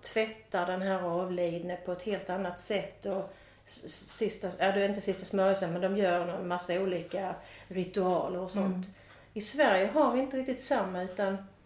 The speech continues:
Speaker 1: det är begravningsbyrån som sköter om såna grejer ju.
Speaker 2: Just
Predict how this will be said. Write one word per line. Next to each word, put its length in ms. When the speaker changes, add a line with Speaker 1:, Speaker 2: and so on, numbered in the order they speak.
Speaker 1:
det 180
är 80
begravningsbyrån 1160
som 160
sköter 460
om 180
såna 320
grejer 260
ju. 200
Speaker 2:
Just 200